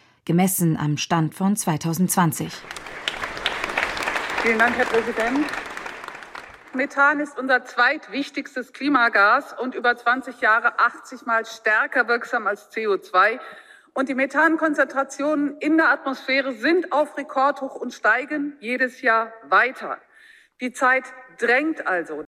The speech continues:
Speaker 1: Im Jahr zweitausendsechs waren es noch eintausendsiebenhundertfünfzig Methanteilchen pro Milliarde Luftmoleküle. Heute sind es schon eintausendneunhundert.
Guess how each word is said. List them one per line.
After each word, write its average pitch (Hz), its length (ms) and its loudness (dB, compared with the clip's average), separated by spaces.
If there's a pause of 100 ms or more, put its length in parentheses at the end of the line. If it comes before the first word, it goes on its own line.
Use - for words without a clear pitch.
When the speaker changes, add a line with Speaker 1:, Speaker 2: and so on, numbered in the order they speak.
Speaker 1:
Im 220 140 4
Jahr 233 240 4
zweitausendsechs 226 1040 0
waren 196 320 2
es 180 160 -2
noch 185 160 2
eintausendsiebenhundertfünfzig 190 1700 2
Methanteilchen 160 1040 0
pro 196 240 0
Milliarde 170 540 2
Luftmoleküle. 160 960 0 (580)
Heute 202 260 2
sind 175 180 2
es 175 120 -2
schon 185 160 2
eintausendneunhundert. 175 1200 2